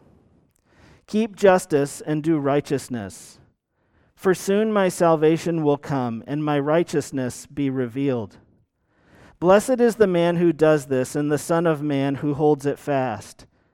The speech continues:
who keeps the Sabbath, not profaning it,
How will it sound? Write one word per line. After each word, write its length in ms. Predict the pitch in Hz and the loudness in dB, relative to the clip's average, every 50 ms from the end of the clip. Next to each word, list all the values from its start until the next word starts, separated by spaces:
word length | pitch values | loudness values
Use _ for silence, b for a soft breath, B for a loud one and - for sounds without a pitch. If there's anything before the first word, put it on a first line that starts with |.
| _ _ _ _ _ _ _ | _ _ _ _ _ _ _
who 120 | - 165 175 | -2 -2 -2
keeps 340 | - - 196 208 208 - - | -2 -2 -4 -4 -4 -6 -4
the 140 | - 202 | -2 -2
Sabbath, 640 | 185 - - 185 170 156 147 127 135 139 147 - - | -2 0 0 0 2 2 2 0 0 -2 -2 -2 -4
not 320 | 151 156 156 147 139 - | -2 -2 -2 -2 -4 -6
profaning 560 | - 170 151 - - 165 170 170 156 139 120 | -6 -6 -6 -4 -2 -2 -2 -2 -2 -4 -4
it, 200 | 117 104 95 - | -6 -10 -12 -14